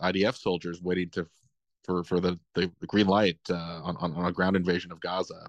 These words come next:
The Pre-, Prime Minister of Israel, uh, on Wednesday evening, uh, said that this ground invasion is going to be taking place. Israel needs to restore deterrence. Uh, they can't live with, uh,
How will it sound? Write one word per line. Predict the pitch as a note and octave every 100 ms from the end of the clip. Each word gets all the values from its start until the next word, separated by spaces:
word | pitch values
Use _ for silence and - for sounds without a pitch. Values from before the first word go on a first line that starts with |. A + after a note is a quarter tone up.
| -
The |
Pre-, | E2 F2 -
Prime | F#2
Minister | F#2 F2+ F#2+
of | F2
Israel, | F#2+ G#2 G2 G2 - - - -
uh, | - F2 E2+ E2+ E2+ D#2+
on | E2 E2+
Wednesday | F2+ F2 - F2 F2 F2+ F2 - - _
evening, | A2 B2 B2+ A#2+ A#2 G#2+ - - -
uh, | E2+
said | E2+ F#2+ F2+
that | F#2
this | F#2 -
ground | - G2 F#2+
invasion | F2+ F#2+ F#2
is | F#2+ F#2
going | F#2+ F#2+
to | F2
be | F2
taking | - E2 F2
place. | - A2 B2 - -
Israel | G2 G2 F#2
needs | F#2 F#2
to | - F2
restore | E2+ - F#2 F2
deterrence. | F#2+ - G#2+ A2+ B2+ - _ _ _ F2+
Uh, | F2
they | F2
can't | F2 F#2+ D2
live | F2 F2 E2+
with, | F2+ -
uh, | F2